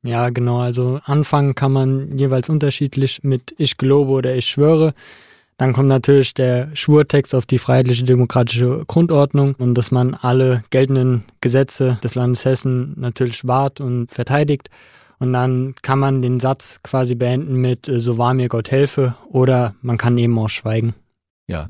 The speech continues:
Speaker 2: es, es finde ich schön, dass das einem auch frei steht und, äh, man das persönlich für sich so entscheiden kann.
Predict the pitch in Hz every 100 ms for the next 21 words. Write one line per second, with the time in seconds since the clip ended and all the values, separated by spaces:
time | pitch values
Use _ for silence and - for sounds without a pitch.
0 | - 95 - 110 - 139 - 139 90 -
1 | 95 - 95 92 92 - 92 - 113 110
2 | - 98 92 98 87 90 92 - 85 90
3 | 92 - 92 90 - 95 90 - - -
4 | - - - 85 90 - 73 65